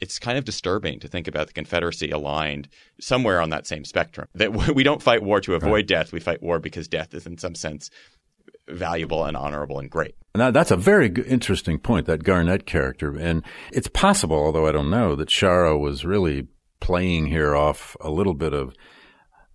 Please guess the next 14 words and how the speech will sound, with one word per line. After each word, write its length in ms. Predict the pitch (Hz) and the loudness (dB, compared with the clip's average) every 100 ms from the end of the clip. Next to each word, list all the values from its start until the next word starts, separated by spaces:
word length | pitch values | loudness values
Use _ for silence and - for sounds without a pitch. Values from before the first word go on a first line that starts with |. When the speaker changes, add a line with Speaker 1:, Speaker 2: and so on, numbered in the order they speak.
| - | -10
Speaker 2:
uh, 60 | 80 | -2
William 280 | 80 80 76 | 2 2 2
Faulkner 480 | 92 82 - 78 | 4 2 2 -2
or 320 | 71 69 69 71 | 0 0 0 -2
Robert 480 | 73 82 76 - | 0 0 0 -6
Penn 240 | - 78 73 | -4 -2 0
Warren, 400 | 117 101 67 67 | 2 2 0 -4
because 380 | 71 - 67 - - | -8 -8 -10 -10 -16
Warren 520 | 73 78 92 127 78 | -12 0 4 6 4
has 200 | 76 71 | 0 -2
a 60 | - | -2
character 500 | - 82 73 82 73 | 2 2 2 -2 -2
in 120 | 73 | -2
his 320 | 73 67 - | -4 -6 -12